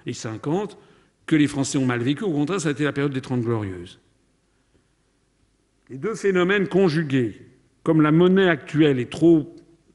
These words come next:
bon marché, c'est une espèce de cote mal taillée, hein, l'euro, sa valeur externe. C'est trop bon marché pour l'économie allemande.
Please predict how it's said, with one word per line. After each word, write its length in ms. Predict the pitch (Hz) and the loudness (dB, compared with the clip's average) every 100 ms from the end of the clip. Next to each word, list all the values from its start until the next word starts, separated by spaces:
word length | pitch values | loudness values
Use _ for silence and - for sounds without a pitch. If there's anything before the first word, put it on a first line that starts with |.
| _ _ | _ _
bon 160 | 131 170 | 0 2
marché, 300 | 156 - 143 | 0 0 -2
c'est 260 | 139 156 | -2 -4
une 160 | 165 175 | 0 2
espèce 260 | 170 190 180 | 2 0 -2
de 80 | |
cote 260 | 156 180 170 | 0 0 2
mal 200 | 160 143 | 2 2
taillée, 380 | 151 135 120 110 | 2 2 2 2
hein, 120 | 123 127 - _ | -2 -4 -16 _
l'euro, 460 | 120 147 139 127 104 - | 2 2 2 -4 -8 -16
sa 160 | - 117 | -14 -8
valeur 260 | 143 156 | -2 -2
externe. 460 | 143 - 139 127 104 - - _ _ _ _ _ | -2 -4 -2 -2 -4 -10 -20 _ _ _ _ _
C'est 180 | - 127 | -10 -4
trop 220 | 147 240 | 2 4
bon 140 | 233 | 4
marché 280 | 208 180 - | 2 2 0
pour 140 | 175 | 0
l'économie 400 | 180 170 175 180 | 0 0 0 2
allemande. 560 | 170 165 170 156 131 101 | 4 6 6 4 2 -4